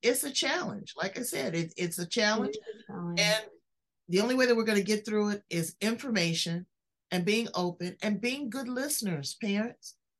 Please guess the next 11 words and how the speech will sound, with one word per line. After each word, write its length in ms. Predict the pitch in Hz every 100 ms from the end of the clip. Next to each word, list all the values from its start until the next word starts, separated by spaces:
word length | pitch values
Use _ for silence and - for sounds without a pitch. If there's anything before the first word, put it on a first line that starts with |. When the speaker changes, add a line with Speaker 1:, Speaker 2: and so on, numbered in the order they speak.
| _
Speaker 2:
Yeah. 240 | 208 202 220 254 196 233
Speaker 1:
Your 120 | 240
child 580 | - 262 269 294 294 247
will 180 | 196
tell 300 | - 262 247
you 320 | 247 202 196 - 220
everything 760 | 269 294 330 311 269 269 262
you 180 | 240 247
need 300 | 226 226 220
to 100 | 226
know. 340 | 196 139 -